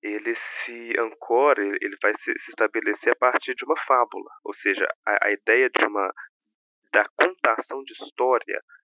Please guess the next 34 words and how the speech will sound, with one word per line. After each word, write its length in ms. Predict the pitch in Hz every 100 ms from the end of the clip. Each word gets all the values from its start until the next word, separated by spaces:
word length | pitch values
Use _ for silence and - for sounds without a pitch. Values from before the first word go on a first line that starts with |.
| _
de 60 | -
uma 100 | 107
história, 680 | 104 - - 131 123 110 92 - _ -
de 80 | 107
uma 100 | 107
narrativa 840 | 120 110 - - 147 156 123 101
a 40 |
ser 180 | 95 104
desenvolvida 720 | 98 101 95 92 92 117 - -
é 80 | 113
muito 340 | 127 151 151 _ _ _
pertinente, 640 | 147 139 139 123 131 -
é 40 | 117
muito, 160 | 123 -
é, 120 | 107
é 80 | -
muito 180 | 127 -
forte 360 | 147 160 - -
aqui 220 | - 101 -
na 120 | 101 101
estrutura 520 | 101 101 101 104 98
de 120 | -
Quimera, 540 | - 98 92 90 - - -
porque 1040 | 110 - - 117 120 120 117 110 101 110 -
ele 840 | 110 110 117 117 113 110 107 107
estabelece 640 | - 120 117 110 117 - 127 _
da 160 | - 113
seguinte 420 | 120 - 131 -
maneira: 500 | 147 151 110 98 - - -
a 60 | 104
história 300 | - 113 -
se 100 | 107
passa 440 | - 107 110 117 113
numa 460 | - 110 107 101